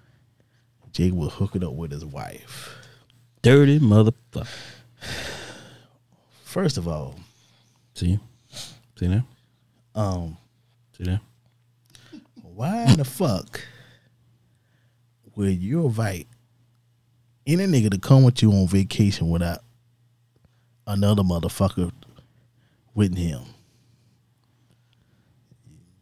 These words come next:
Speaker 1: You let Jay come by himself with his kids,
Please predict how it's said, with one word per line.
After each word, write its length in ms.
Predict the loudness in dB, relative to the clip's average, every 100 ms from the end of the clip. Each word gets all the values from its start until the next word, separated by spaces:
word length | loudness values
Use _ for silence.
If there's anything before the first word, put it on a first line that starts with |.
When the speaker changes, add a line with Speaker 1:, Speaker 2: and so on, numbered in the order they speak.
| _ _ _ _ _ -2
Speaker 1:
You 100 | 4
let 320 | 6 6 0
Jay 220 | 2 4
come 240 | 4 4 4
by 100 | 4
himself 320 | 2 4 2
with 140 | 2
his 80 | -2
kids, 680 | 0 2 4 2 -4 -12